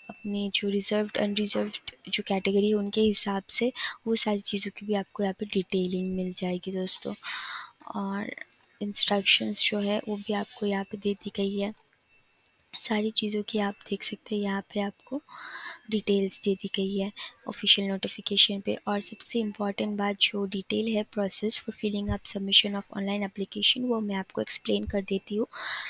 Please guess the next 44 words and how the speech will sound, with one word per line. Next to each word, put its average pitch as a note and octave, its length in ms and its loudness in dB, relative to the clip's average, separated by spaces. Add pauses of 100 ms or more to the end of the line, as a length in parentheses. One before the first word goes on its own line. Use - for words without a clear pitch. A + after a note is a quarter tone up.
(120)
तो A#3 180 2
आपको A3+ 300 -2
candidates A3 600 0
apply G#3 300 0
करने G#3 340 -2
के G#3 140 -6
लिए G#3 100 2
इनकी G3+ 180 -4
website, G#3 600 2
यानी G3+ 180 -2
कि - 120 -6
डब्ल्यू G#3+ 260 -2
डब्ल्यू G#3+ 360 -2
डब्ल्यू G#3 220 -10
डॉट G#3 280 0 (140)
आर G#3 280 -2 (100)
ए G#3+ 260 0
आई G#3 240 -2
एल G#3+ 220 0
टी - 220 2
ई G#3+ 200 -4 (1040)
एल A3+ 220 4
आई G#3 340 -2 (360)
एन G#3 220 2
डी A3 240 2
आई A3 140 4
ए G#3+ 240 0
डॉट G3 260 -2
कॉम, A3+ 300 -4 (500)
इस G#3+ 240 4
पे A#3+ 140 2
visit G#3+ 340 2
करना G#3 300 -2
होगा, G#3+ 360 -2
या G#3+ 160 0
फिर A3+ 220 -4
आप G#3 120 -4
इस A3 100 4
पे A3 140 0
भी A3 100 -2
visit G#3+ 300 2
कर G#3+ 180 -2
सकते G#3 480 0
हैं, G#3+ 200 2